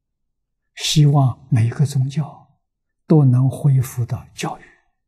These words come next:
啊，把宗教回归到教育。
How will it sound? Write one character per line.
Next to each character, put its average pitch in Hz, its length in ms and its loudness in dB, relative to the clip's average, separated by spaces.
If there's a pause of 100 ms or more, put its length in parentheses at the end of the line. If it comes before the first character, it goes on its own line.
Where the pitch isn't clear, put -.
(2500)
啊， 151 220 -2 (200)
把 143 160 4
宗 156 360 4
教 139 200 0
回 127 500 -2
归 - 280 -6
到 - 180 -10
教 - 220 -16
育。 - 60 -20